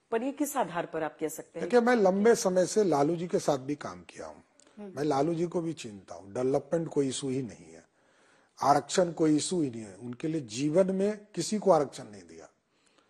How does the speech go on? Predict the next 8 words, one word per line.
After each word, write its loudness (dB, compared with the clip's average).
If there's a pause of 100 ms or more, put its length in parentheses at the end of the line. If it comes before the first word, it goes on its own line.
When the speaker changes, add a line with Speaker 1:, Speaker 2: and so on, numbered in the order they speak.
(180)
Speaker 2:
सिर्फ -2
अपने 4
परिवार, -8 (600)
सिर्फ 4
अपने 6 (580)
बेटा, 8
बेटी, 2
पत्नी, 0